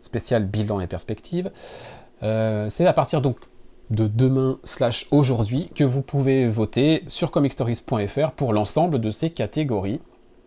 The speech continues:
pour désigner vos chouchous de l'année et peut-être même nous en proposer d'autres. Euh, et puis comme d'habitude, si certains, euh, titres reviennent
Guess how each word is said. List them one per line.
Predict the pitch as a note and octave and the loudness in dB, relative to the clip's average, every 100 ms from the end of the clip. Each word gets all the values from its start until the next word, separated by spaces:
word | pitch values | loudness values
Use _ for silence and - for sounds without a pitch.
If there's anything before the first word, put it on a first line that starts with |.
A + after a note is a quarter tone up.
| - - - - - | -20 -20 -20 -10 0
pour | D3+ | 4
désigner | D3+ B2+ B2+ A2+ - | 6 6 2 0 -2
vos | A2+ B2 D3 | -2 0 2
chouchous | D3 C#3 D3+ D#3 | 0 -2 0 2
de | C#3 | 4
l'année | A2 F#2+ G#2 C3+ G2+ G#2+ | 4 2 2 2 2 2
et | B2+ | 2
peut-être | G2+ F#2+ G#2 | 2 -4 -2
même | A2 | 0
nous | C3 | 2
en | G#2 | 0
proposer | - G#2 A#2+ G#2+ D#2 | -2 -4 -2 -2 -4
d'autres. | D2 A#2 - - - - - - - | -6 -8 -10 -16 -20 -20 -20 -18 -10
Euh, | E2+ E2 D#2 D2+ C#2+ C#2+ - | -6 -6 -6 -8 -10 -10 -8
et | E2 | -8
puis | - | -6
comme | - A2 | -2 0
d'habitude, | G2 F2 G#2+ C#3+ | 0 -2 -4 -4
si | A2 | -4
certains, | - - - A2 A2+ | -2 -4 -2 -2 0
euh, | F#2+ | 0
titres | F2 C3 - | -2 -4 -2
reviennent | F#2+ F#2+ F#2 G2+ A2 F#2 | -2 0 0 0 0 -2